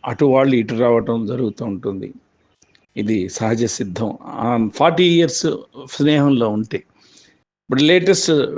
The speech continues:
ట్రెండ్, లేటెస్ట్ స్నేహాలు ఎలా ఉన్నాయో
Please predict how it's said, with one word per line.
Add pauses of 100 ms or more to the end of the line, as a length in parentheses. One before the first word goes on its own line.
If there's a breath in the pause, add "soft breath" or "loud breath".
ట్రెండ్,
లేటెస్ట్
స్నేహాలు
ఎలా
ఉన్నాయో